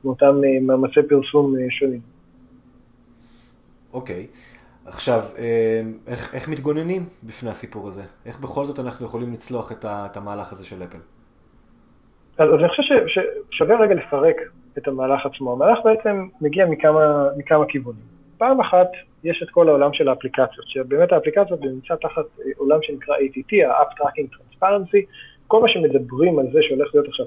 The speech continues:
Speaker 1: פופ-אפ שאומר האם אני מאשר מעקב כן או לא, זה באמת, אה, אה, נמצא תחת האפליקציות, ושמה... הולך להיות תוהו ובוהו. שמה ברגע שעכשיו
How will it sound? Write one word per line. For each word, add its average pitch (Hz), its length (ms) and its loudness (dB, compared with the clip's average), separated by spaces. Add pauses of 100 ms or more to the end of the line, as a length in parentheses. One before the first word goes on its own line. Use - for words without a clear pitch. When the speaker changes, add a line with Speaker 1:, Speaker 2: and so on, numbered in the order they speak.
Speaker 1:
פופ-אפ 196 340 0
שאומר 139 380 -2
האם 143 180 0
אני 139 100 2
מאשר 123 400 0
מעקב 143 360 -2 (100)
כן 139 200 0
או 127 60 -6
לא, 226 160 0 (1040)
זה 139 280 4
באמת, 175 320 6 (180)
אה, 143 60 6 (360)
אה, 139 160 -2
נמצא 139 400 4
תחת 151 240 0
האפליקציות, 202 540 -2
ושמה... 233 440 0 (420)
הולך 190 220 2
להיות 175 140 4
תוהו 160 200 4
ובוהו. 123 240 -4 (160)
שמה 202 340 -2
ברגע 175 340 0
שעכשיו 151 840 0